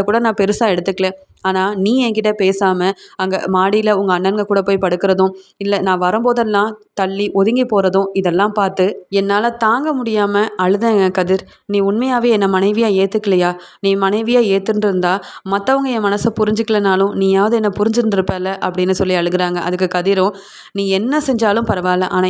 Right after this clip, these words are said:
எங்க அப்பாவுக்கு ஒரு அவமானம் வந்துருச்சேன்னு தான் தாங்க முடியாம உன் மேல என் கோவத்தை காட்டிட்டேன். ஆனா நான் செஞ்சதும் பெரிய தப்புன்னு எனக்கு நல்லாவே புரிய வந்துருச்சு. நீ இந்த குடும்பத்துக்காக கண்டிப்பா அவமானத்தை கொண்டு வரணும்னு ஒரு நாளும் நினைச்சதே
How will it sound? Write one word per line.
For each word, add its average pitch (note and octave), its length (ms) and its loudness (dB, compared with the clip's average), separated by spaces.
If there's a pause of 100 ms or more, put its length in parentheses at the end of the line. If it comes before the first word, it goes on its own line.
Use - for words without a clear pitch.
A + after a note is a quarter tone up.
எங்க F3+ 180 0
அப்பாவுக்கு A3+ 420 0
ஒரு F#3 160 2
அவமானம் G#3+ 380 0
வந்துருச்சேன்னு G3 520 -2
தான் G3 200 0
தாங்க F#3 180 -2
முடியாம F#3+ 460 2
உன் F3+ 140 0
மேல G3 200 0
என் F3+ 140 -2
கோவத்தை F#3+ 260 2 (400)
காட்டிட்டேன். E3+ 400 -2 (380)
ஆனா F#3+ 160 0 (360)
நான் G#3+ 260 2
செஞ்சதும் B3+ 360 0
பெரிய G#3+ 180 2 (120)
தப்புன்னு G3 400 2
எனக்கு F#3+ 240 2
நல்லாவே A#3 340 2
புரிய G3 240 4
வந்துருச்சு. F#3 340 0 (280)
நீ A3 120 -2
இந்த A3+ 220 0
குடும்பத்துக்காக A#3+ 720 0
கண்டிப்பா F#3+ 300 0 (100)
அவமானத்தை A#3 500 0 (160)
கொண்டு G#3 220 2
வரணும்னு G3+ 360 2 (120)
ஒரு G#3+ 120 2
நாளும் A3 300 0
நினைச்சதே F#3+ 320 0